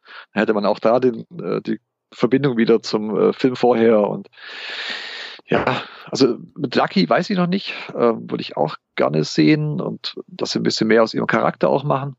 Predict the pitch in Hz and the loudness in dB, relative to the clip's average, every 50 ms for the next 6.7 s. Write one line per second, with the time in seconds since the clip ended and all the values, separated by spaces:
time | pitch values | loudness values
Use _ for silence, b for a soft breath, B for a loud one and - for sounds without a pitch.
0 | _ _ _ - - 107 - - 113 113 - - 110 104 101 - - - - 180 | _ _ _ -12 -12 -10 -8 -6 -4 -4 -4 -2 0 0 0 -2 -4 -6 0 2
1 | 185 170 156 151 147 - - - - - - 113 110 104 - - 165 156 - 143 | 4 4 6 4 4 2 -2 -8 -8 -8 -4 -4 -4 -2 0 0 -2 0 -2 -2
2 | - - 143 127 _ _ B B B B B B B B B _ - - 113 110 | 0 0 -2 -2 _ _ B B B B B B B B B _ -2 0 2 4
3 | 104 107 104 104 - - 117 110 - - 127 - - 160 135 127 117 131 - - | 4 4 4 4 4 4 2 2 2 -2 -4 -2 -2 0 0 0 -2 -2 -2 -2
4 | 143 127 135 123 120 127 123 - - 139 135 - 120 120 117 113 - 120 113 117 | 0 2 2 2 2 0 0 0 0 -2 0 2 2 2 2 0 -2 -2 0 2
5 | 131 131 123 117 117 113 - 113 - - 123 123 117 - - 131 127 123 113 107 | 4 4 4 2 2 0 -2 -2 0 0 0 0 0 0 0 0 2 4 4 4
6 | 113 - 113 143 160 - - 98 104 - - - - | 4 6 4 4 2 2 2 2 0 0 -2 -10 -18